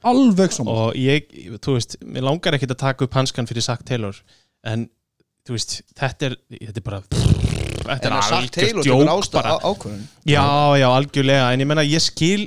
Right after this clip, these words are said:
Speaker 2: hana líka vissu leyti. Þú veist,
Speaker 3: Já,
Speaker 2: þetta
Speaker 3: já.
Speaker 2: er lið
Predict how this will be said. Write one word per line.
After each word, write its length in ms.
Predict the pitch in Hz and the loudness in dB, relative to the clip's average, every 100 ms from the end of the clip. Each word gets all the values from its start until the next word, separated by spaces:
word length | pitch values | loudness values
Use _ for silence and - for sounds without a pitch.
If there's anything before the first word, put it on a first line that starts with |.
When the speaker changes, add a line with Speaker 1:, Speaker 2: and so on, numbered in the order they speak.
| - | -2
Speaker 2:
hana 360 | 165 180 196 170 | 0 2 2 0
líka 440 | 165 214 - 147 | 0 -2 -2 -4
vissu 280 | 151 - 127 | -2 -4 -2
leyti. 280 | 147 - - _ | -4 -4 -20 _
Þú 180 | - | -4
veist, 100 | 135 | -2
Speaker 3:
Já, 60 | 120 | 0
Speaker 2:
þetta 160 | 156 156 | 0 2
Speaker 3:
já. 60 | |
Speaker 2:
er 80 | 165 | 2
lið 200 | 165 170 | 2 2